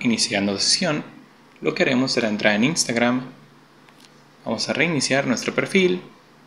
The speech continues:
y vamos a cerrar la aplicación. Usualmente cuando haces esto y vuelves a abrir la aplicación de Instagram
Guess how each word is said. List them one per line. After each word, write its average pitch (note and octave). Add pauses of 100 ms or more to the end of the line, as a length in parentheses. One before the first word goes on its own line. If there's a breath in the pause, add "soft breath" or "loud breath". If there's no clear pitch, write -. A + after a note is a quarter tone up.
(260)
y G3+
vamos F3+
a -
cerrar E3
la C#3
aplicación. - (1160)
Usualmente D3+
cuando A#2+
haces A#2
esto E3+
y C#3
vuelves A#2+
a A#2+
abrir D#3+
la C3+
aplicación A2+
de A2
Instagram B2